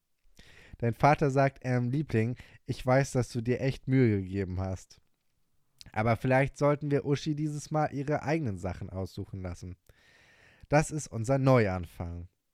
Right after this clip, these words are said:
Deine Stiefmutter sagt, "Ich glaube nicht, dass das eine gute Idee ist. Uschi kann selbst entscheiden, was sie will", sagt dein Vater. Und Uschi lacht. Da hast du's, Nia.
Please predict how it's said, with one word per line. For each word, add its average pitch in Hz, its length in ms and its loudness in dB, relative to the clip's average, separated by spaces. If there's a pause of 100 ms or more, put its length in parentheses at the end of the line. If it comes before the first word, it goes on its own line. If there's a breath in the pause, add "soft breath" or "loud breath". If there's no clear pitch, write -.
(320)
Deine 101 200 -2
Stiefmutter 127 500 -2
sagt, 135 280 4
"Ich 120 140 -8
glaube 127 320 4
nicht, 143 400 4
dass 117 180 2
das 127 220 0
eine 110 240 -2
gute 139 300 -2
Idee 120 420 4
ist. 92 200 -6 (220 loud breath)
Uschi 175 320 6
kann 135 300 2
selbst 139 320 4
entscheiden, 98 460 -4
was 95 160 -4
sie 101 160 -6
will", 95 180 -2
sagt 90 240 -10
dein 98 140 -6
Vater. 95 440 -6 (500 loud breath)
Und 190 260 0
Uschi 131 360 2
lacht. 175 540 2 (960)
Da 247 300 8
hast 151 260 8
du's, 143 200 0
Nia. 147 500 6